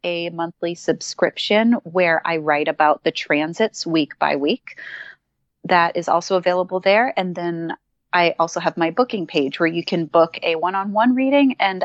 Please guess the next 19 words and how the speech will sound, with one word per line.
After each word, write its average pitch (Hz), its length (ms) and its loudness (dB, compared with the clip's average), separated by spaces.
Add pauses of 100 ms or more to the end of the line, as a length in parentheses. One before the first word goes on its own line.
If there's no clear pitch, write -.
I 180 140 2
do 175 280 4
harmony 170 480 0
readings 156 420 -2
as - 160 -4
well. 147 240 4
So - 180 2
it's - 140 -4
two - 220 0
charts - 380 -2
next - 240 -2
to 160 100 -6
each 139 180 -4
other. - 260 0 (260)
It 185 140 0
doesn't 190 260 0
have 175 280 -2
to 175 80 -2
be 156 380 0